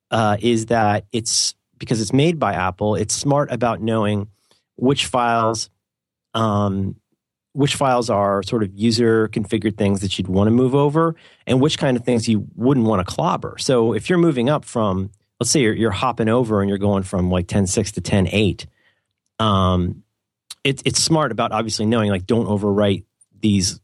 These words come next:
new drivers with these old ones or, or whatever. So, you know, it, it is, I, I think it's come a long way. Like, I, I, you know,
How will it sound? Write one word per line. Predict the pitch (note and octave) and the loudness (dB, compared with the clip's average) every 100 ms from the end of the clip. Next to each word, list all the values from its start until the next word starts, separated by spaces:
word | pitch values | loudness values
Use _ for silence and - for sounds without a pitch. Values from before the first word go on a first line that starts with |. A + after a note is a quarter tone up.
| _ | _
new | A2 A2 A2 | 0 2 4
drivers | F#2+ G2 G2+ F#2 F2 | 2 2 2 0 -2
with | F2+ E2+ | -4 -4
these | F2 | 0
old | E2+ F2+ | 2 0
ones | F2 C#2 E2 F2 | 0 -4 -2 -2
or, | F2+ - - | -4 -6 -4
or | F2+ | 0
whatever. | F2+ E2+ E2+ F2 G#2+ _ - - _ _ - | 2 2 0 -2 -6 _ -20 -20 _ _ -4
So, | A#2 G2 G2 G2 - _ - | 0 2 2 0 -4 _ -2
you | B2 | 2
know, | G2 | 2
it, | G2+ G3 | 2 2
it | A3+ C4+ | 2 2
is, | D4 - | 0 -2
I, | G3 - | -2 -2
I | G#3+ | 0
think | A#3 | 0
it's | F3 | 0
come | C#3 G#2 | -2 -2
a | |
long | F2 E2+ | -4 -6
way. | D2 D#2 | -6 -2
Like, | G#2+ D3 | 0 2
I, | C3+ | 0
I, | C3 C3+ | 2 2
you | C3+ G#2+ B2+ | 2 0 0
know, | A2 G2 G#2 | 2 0 -2